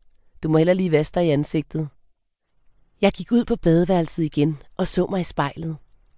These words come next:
Smølf var en underdrivelse. Nærmest en kompliment. I spejlet stirrede et rundt fjes tilbage på mig med to fede gyldenbrune striber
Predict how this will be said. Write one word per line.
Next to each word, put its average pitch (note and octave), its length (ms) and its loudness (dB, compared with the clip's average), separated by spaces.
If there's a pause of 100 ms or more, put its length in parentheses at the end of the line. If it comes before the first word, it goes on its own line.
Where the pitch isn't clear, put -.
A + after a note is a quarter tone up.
(240)
Smølf - 580 2 (420)
var E3 100 2
en E3+ 120 2
underdrivelse. C#3 800 0 (920)
Nærmest A3+ 380 2
en G#3 100 -2
kompliment. D#3 560 2 (1400)
I A#3+ 80 0
spejlet G#3+ 580 0
stirrede F#3+ 420 2
et - 140 -2
rundt E3 200 2
fjes - 280 -4
tilbage D#3 360 -2
på D3 180 -2
mig D3 180 -2 (100)
med F3 140 -4
to A3 300 -4
fede F#3 420 0
gyldenbrune F3 760 -2
striber D#3+ 480 -2